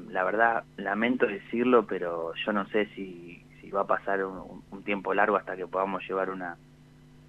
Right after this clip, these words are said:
una película a la pantalla grande, por cómo están las cosas,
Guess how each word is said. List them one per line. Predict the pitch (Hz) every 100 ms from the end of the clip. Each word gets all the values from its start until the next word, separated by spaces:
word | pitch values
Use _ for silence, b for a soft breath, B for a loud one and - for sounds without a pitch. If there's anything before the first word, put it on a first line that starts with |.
| -
una | 104 98
película | 95 107 104 98 92
a |
la | 92
pantalla | 92 95 101 - 98
grande, | 95 110 120 127 - -
por | 92
cómo | 104 104
están | 98 101
las | 98 -
cosas, | 110 110 110